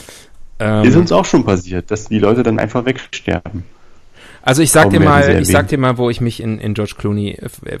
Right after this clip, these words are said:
Speaker 1: schon bereits verliebt hab. Nicht während E R, das hab ich nie wirklich geguckt. Aber, ähm, ganz klar für mich, und es wäre wahrscheinlich in dem Ranking auch nach wie vor die Nummer eins,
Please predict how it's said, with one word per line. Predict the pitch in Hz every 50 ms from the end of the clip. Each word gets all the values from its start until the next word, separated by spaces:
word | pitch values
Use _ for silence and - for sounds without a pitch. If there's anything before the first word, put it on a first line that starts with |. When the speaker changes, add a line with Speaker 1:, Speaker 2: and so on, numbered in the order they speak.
| - -
Speaker 1:
schon | - - 107 104 101 101 98 95 -
bereits | - 110 101 101 101 - -
verliebt | - - 104 95 - -
hab. | - - -
Nicht | 117 143 151 -
während | 147 135 131 120 110 -
E | 104 107
R, | - 95 110 135 165 165
das | 143 - -
hab | 123 110
ich | 113 -
nie | 123 113 107
wirklich | 110 101 107 - -
geguckt. | 98 - - - 147 - - - - - - - - - - - - -
Aber, | - 107 110 113 117 117 113 113 113 110 110 110 110 110 - -
ähm, | 117 104 104 104 104 101 104 - - -
ganz | 117 113 110 117 127 - -
klar | - - 113 107 110 117
für | - - 101
mich, | 98 107 120 127 - 98
und | 104
es | 98 - 110
wäre | 110 110
wahrscheinlich | 110 110 - 110 104 104 101
in | 104 98
dem | 95 98
Ranking | 101 113 117 - - -
auch | - - -
nach | 104 101 101 107 120 123
wie | 127 117
vor | - 117 113 107
die | 107
Nummer | 104 107 104 104 98 - -
eins, | 98 95 98 101 104 - -